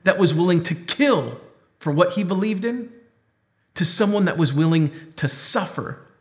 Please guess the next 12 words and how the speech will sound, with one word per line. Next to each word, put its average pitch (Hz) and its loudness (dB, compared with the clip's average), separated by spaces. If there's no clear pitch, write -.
and 147 -6
eventually 202 -2
die 190 -2
for - -8
what 120 -6
he 131 -8
believed 120 -10
in. - -20
Saul 226 -2
was 247 0
completely 190 -2
changed 131 -8